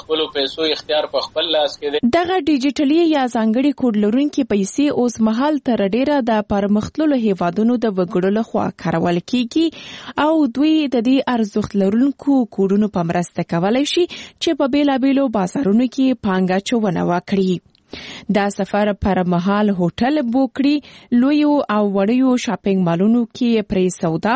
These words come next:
Speaker 2: واخلي او په ډېرې چټکتیا سره یې له یو ځای څخه بل ځای ته ولېږدوي.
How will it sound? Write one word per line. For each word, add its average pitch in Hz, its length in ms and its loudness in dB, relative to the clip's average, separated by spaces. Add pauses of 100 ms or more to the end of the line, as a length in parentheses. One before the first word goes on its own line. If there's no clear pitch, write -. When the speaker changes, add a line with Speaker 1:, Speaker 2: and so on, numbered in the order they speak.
Speaker 2:
واخلي 285 320 0 (440)
او 302 160 2
په 294 140 -2
ډېرې 330 280 2 (100)
چټکتیا 285 580 -2
سره 214 220 0
یې 247 120 0 (260)
له 196 80 2
یو 185 200 2
ځای 233 320 0
څخه 269 300 -2
بل 185 160 2
ځای 247 300 -2
ته - 140 -4
ولېږدوي. 175 720 0